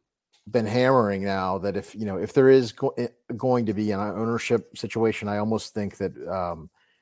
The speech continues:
that free agency, uh, and the draft almost need to be sort of put on ice, you know, for this, this year. I mean, you need to draft somebody, obviously, but, but maybe you say, "Look, you can't draft a quarterback. Um, you take the best cornerback or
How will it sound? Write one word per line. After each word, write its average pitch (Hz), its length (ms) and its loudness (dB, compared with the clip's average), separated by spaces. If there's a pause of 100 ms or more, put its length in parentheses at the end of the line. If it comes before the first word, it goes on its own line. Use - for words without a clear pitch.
(180)
that 95 260 -6 (200)
free 113 260 0
agency, 95 920 -6 (120)
uh, 76 460 -4 (120)
and 95 500 -6
the 92 80 -10
draft 87 500 -2
almost 95 400 -6
need 92 160 -8
to 87 60 -8
be 85 260 -6
sort 98 180 -8
of 85 120 -10
put 117 160 0
on 92 180 0
ice, 90 500 -4
you 87 120 -12
know, 90 160 -8
for - 120 -14
this, - 380 -8 (180)
this 87 280 -10
year. 73 180 -10
I - 20 -12
mean, 87 280 -10
you 101 100 -6
need 101 200 -4
to 76 60 -12
draft 73 320 -2
somebody, 73 360 -10
obviously, 76 420 -10
but, 82 160 -8 (320)
but 85 140 -6
maybe 98 200 0
you 90 160 -4
say, 92 260 -4
"Look, 92 200 -4
you 95 100 -6
can't 90 240 -8
draft 82 300 -2
a - 60 -20
quarterback. 82 560 -6 (300)
Um, 73 420 -8 (120)
you 65 140 -18 (160)
take 113 180 -2
the - 80 -8
best 92 220 -4 (100)
cornerback 92 640 0
or 80 140 -6